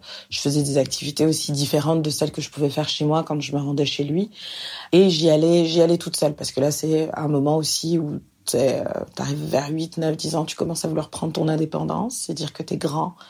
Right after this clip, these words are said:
ou que t'es grande. Euh, donc, je faisais le chemin seule. Sauf que pour, euh, me rendre là-bas, je devais passer un pont.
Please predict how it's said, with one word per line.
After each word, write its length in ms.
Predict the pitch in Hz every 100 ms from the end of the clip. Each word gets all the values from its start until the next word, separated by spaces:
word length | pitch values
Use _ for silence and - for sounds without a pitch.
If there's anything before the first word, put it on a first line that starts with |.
| - -
ou 60 | -
que 140 | -
t'es 180 | 170 175
grande. 420 | - - 175 214 - - - - - - _ -
Euh, 180 | 156 151
donc, 180 | 156 147
je 60 |
faisais 240 | - 165 170
le 60 |
chemin 320 | - 165 156
seule. 420 | 147 - 175 240 269 _ - _ -
Sauf 400 | - 175 160 -
que 400 | - 180 202 202 -
pour, 340 | - 202 196
euh, 140 | 180
me 140 | 156 151
rendre 220 | 156 175
là-bas, 260 | 160 165 190
je 80 |
devais 160 | 165 156
passer 240 | 160 -
un 140 | 175 151
pont. 260 | - 143